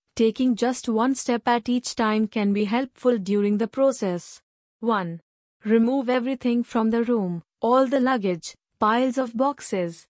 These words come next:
anything useless, perhaps even valuable. Take them up in the garage and clear the garage.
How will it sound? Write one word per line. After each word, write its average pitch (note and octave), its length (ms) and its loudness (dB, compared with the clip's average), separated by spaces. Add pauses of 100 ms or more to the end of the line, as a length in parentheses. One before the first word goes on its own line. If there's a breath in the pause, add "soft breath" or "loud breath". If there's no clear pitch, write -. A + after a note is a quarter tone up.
(120)
anything B3 460 2
useless, B3 480 -2
perhaps G#3+ 640 -2
even A#3 260 0
valuable. F#3+ 760 -2 (220)
Take B3+ 240 0
them B3 220 2
up A#3+ 180 0
in A3+ 140 2
the A3+ 80 0
garage G3 560 -2 (240)
and G3+ 300 0
clear B3 340 2
the B3 100 2
garage. A3 760 0